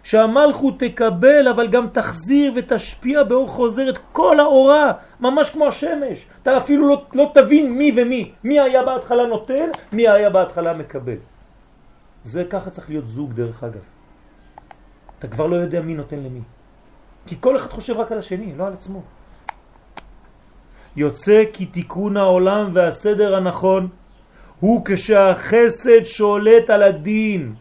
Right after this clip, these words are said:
זאת אומרת, רק רצון להשפיע. לכן רצה הקדוש ברוך הוא לתקן הבלבול ולהחזיר הדברים לתקנם, להשליט החסד על הדין, וזהו שאמר בבמדבר, "ואת שם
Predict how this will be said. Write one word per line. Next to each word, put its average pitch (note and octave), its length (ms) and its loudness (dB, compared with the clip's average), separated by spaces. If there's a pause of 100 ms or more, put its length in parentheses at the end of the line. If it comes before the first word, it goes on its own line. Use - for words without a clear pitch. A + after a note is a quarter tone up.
זאת F#3 240 -2
אומרת, A3+ 400 0
רק A3+ 420 0
רצון B3+ 460 4
להשפיע. B3 840 0 (1700)
לכן C#3 500 4
רצה B3+ 360 2
הקדוש A3+ 380 2
ברוך G#3+ 180 -2
הוא G#3+ 120 -4
לתקן F#3+ 460 -2
הבלבול F3 720 -4 (160)
ולהחזיר D#3+ 480 -4
הדברים D#3 400 -4
לתקנם, C#3+ 480 -8 (540)
להשליט C#3+ 580 -2
החסד G3 420 -2
על D#3 120 -2
הדין, C#3 280 -6 (440)
וזהו C3+ 300 -4
שאמר E3 400 -2
בבמדבר, C#3+ 760 -2 (600)
"ואת B2 220 -8
שם F#3 280 -2